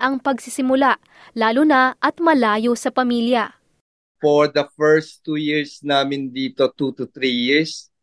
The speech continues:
Speaker 2: ang hirap nung naging sitwasyon na ano, kasi nga, for one year, yung misis ko nandun sa, um, ano, Amerika, ako nasa dito, tapos anak kong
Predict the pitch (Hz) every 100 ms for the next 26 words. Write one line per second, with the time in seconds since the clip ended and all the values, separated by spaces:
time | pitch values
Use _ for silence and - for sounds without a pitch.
0 | _ 123 127 127 127 123 117 123 123 120
1 | - 120 123 120 120 104 _ _ 120 117
2 | 123 117 110 - - 117 - 127 117 120
3 | 117 110 104 117 - 123 110 - - -
4 | _ - 143 147 160 165 165 147 139 156
5 | 180 _ _ _ _ - 135 143 143 151
6 | - 156 143 139 131 - 135 - 127 131
7 | - 127 120 120 123 123 123 117 107 -
8 | 123 123 120 - 120 113 - _ _ _
9 | _ _ 123 123 127 117 113 - 120 -
10 | - 120 123 131 127 120